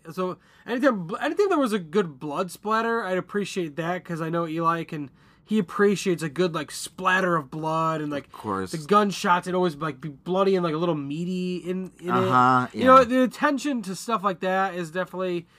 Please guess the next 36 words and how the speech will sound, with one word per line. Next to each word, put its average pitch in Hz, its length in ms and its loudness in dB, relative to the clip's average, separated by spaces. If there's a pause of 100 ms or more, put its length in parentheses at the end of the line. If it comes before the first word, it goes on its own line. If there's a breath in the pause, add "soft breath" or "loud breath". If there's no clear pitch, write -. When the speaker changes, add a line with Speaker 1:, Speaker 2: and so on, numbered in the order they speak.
(320 soft breath)
Speaker 1:
and 196 100 -4
then, 226 120 2
like, 196 160 0
the 165 80 -6
torture 208 500 -2
scene 185 560 -4
is 165 200 -10
very 170 320 -2
much, 165 320 -6
like, 156 340 -6
you 160 120 -10
know, 151 200 -6
Eli 156 360 -6
style. 151 680 -4
Speaker 2:
Yeah, 170 160 6
it's 170 180 0
a 170 60 4
little 165 300 6
like, 131 360 6
just, 147 380 0
"I 143 80 4
wanna 143 220 6
put 156 200 -4
this 156 140 0
in 147 80 0
this 120 160 -2
movie," 139 320 2
'cause 135 140 -2
that 151 160 4
scene 160 140 0
does 135 100 0
not 123 140 4
belong 107 340 -2
in 98 60 -4
this 95 160 -8
movie. 92 460 -8